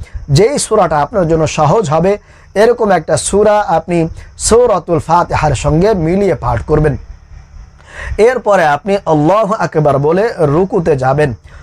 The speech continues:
রুকুতে গিয়ে আপনি রুকুর যে তাসবিহ আছে, সুবহানা রব্বিয়াল আযীম, সুবহানা রব্বিয়াল আযীম, এটা আপনি তিনবার পাঠ করবেন। এরপর রুকু থেকে দাঁড়িয়ে যাবেন।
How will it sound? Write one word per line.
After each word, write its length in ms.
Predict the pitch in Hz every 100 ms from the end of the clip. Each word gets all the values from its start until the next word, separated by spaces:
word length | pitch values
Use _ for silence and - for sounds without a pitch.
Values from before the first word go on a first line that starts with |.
| -
রুকুতে 580 | 156 175 233 269 226 214
গিয়ে 380 | 143 165 208 233
আপনি 320 | 165 165 196 175
রুকুর 460 | 151 165 269 254
যে 140 | 196 185
তাসবিহ 540 | 160 131 127 185 254 208
আছে, 360 | 151 - 160 107 _ - -
সুবহানা 720 | - 214 160 185 247 226 185
রব্বিয়াল 600 | 170 202 160 160 156 143
আযীম, 760 | 113 139 139 165 254 262 202 113 - - - -
সুবহানা 880 | 220 196 - 208 262 254 220 175
রব্বিয়াল 580 | 160 208 214 190 165 143
আযীম, 640 | 110 139 131 196 220 170 117 - - -
এটা 300 | 170 208 170
আপনি 280 | 147 214 208
তিনবার 680 | 175 - 240 277 247 165 123
পাঠ 260 | 110 113
করবেন। 400 | - 147 143 123 - - - - -
এরপর 460 | 202 214 185 180
রুকু 340 | 156 170 196 196
থেকে 300 | 165 165 151
দাঁড়িয়ে 400 | 143 175 214 151
যাবেন। 400 | 143 151 196